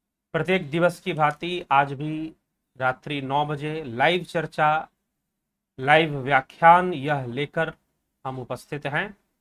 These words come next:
और आप सभी से बढ़ते हुए क्रम में तैत्तिरीय उपनिषद पर चर्चा चल रही है, जैसा कि आपको विदित है।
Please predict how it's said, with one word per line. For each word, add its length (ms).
और 420
आप 140
सभी 360
से 400
बढ़ते 380
हुए 180
क्रम 280
में 240
तैत्तिरीय 440
उपनिषद 560
पर 220
चर्चा 380
चल 240
रही 220
है, 120
जैसा 300
कि 160
आपको 300
विदित 380
है। 120